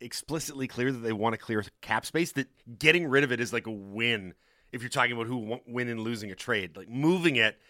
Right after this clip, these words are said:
such an onerous, anchorous, albatrossian contract would be part of, like, the de-, this,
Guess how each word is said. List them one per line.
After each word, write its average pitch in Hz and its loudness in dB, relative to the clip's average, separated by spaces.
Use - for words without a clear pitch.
such - 2
an 147 -4
onerous, 156 6
anchorous, 139 2
albatrossian 139 6
contract 117 -2
would 123 2
be 127 4
part 170 8
of, 165 -2
like, 180 2
the 170 2
de-, 160 -4
this, 165 -4